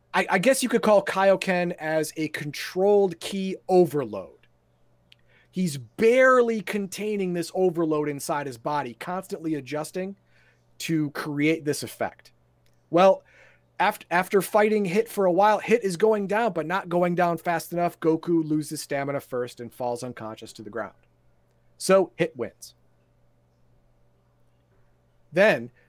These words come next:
we have Monaka versus Hit. Now, I didn't talk about Monaka before 'cause he's not an important character. What he is, he is a fake out. Uh, Beerus brought in this random alien as the fifth member of the team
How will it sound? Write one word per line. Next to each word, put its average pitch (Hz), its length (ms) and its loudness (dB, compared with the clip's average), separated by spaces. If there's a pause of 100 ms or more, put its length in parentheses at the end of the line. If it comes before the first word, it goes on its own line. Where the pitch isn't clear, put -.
(100)
we 151 180 -2
have 160 400 0 (260)
Monaka 143 600 0
versus 139 400 -8
Hit. 123 220 -8
Now, 139 140 -4
I 180 100 0
didn't 233 300 -6 (120)
talk 233 200 -6
about 185 180 -2
Monaka 160 480 -2
before 139 540 -4 (180)
'cause 139 120 -10
he's 143 120 -10
not 202 180 0
an 175 60 -2
important 156 360 -2
character. 151 400 -2 (360)
What 175 160 2
he 175 120 2
is, 190 400 2
he 190 260 -10
is 165 400 -2
a 139 80 -12
fake 175 280 -4
out. 92 160 -12 (880)
Uh, 139 340 -4 (340)
Beerus 170 580 2 (280)
brought 196 320 2
in 170 400 0
this 147 340 -6
random 180 520 -2
alien 135 420 -4 (680)
as 139 180 -6
the 143 80 -10
fifth - 380 -2
member 151 340 0
of 131 120 -4
the 123 80 -10
team 110 360 -12